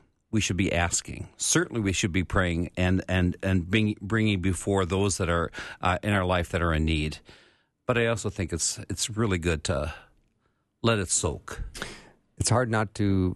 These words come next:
Speaker 2: be distracted, though, too, for
Speaker 1: Yeah.
Speaker 2: many, for many people, including me.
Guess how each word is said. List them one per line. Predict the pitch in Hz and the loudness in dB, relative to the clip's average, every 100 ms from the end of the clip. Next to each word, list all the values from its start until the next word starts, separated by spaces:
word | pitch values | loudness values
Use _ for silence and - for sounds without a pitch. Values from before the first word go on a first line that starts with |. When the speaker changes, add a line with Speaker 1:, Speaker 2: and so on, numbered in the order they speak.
| - | 0
Speaker 2:
be | 101 | 2
distracted, | 87 - 95 98 78 | 2 2 0 0 -6
though, | 71 73 | -4 -2
too, | - 87 73 - _ _ _ _ _ - | 0 0 -2 -8 _ _ _ _ _ -14
for | - - - - | -10 -8 0 2
Speaker 1:
Yeah. | 156 | 4
Speaker 2:
many, | 87 82 | 2 0
for | - | 0
many | 110 104 | 0 0
people, | 80 78 - | -2 -6 -8
including | 92 - 107 92 85 | -4 0 2 2 2
me. | 78 | 0